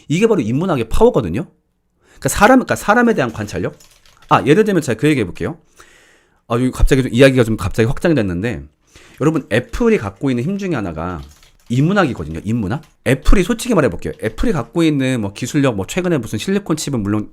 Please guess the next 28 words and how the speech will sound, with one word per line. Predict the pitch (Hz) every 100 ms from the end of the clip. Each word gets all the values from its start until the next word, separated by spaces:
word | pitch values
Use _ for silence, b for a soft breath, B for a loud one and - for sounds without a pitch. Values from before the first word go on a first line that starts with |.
| -
얼마, | 104 120
어마어마했습니다만은, | 104 117 127 123 - 113 92 87 120 87 B B B B 110
얘네가 | 135 175 147 92 b -
삼성보다 | - 254 262 285 277 269 208
좋은 | - 127 151
기술력을 | 160 120 131 135
갖고 | - - 127
있을까라고 | 113 107 165 165
했을 | 123 -
때 | -
그렇게 | - 151 -
말하는 | 135 120
사람은 | 120 120 131
많지 | 85 95 -
않을 | 85 101
거예요. | 101 80 76 78
근데 | 120 147 196
얘네가 | 95 131 170
뭐가 | 98 101
있냐면은 | 131 110 95 151 95 73 b b b b b -
사람에 | - 202 226 240 226
대한 | 165 143 139
이해가 | 104 117 139
엄청나요. | 92 85 - 165 85 78 73 - - _ _ _ _ -
예를 | 123
들면 | 147 131
하나 | 165 160
알려줄게요. | 90 90 - 76 117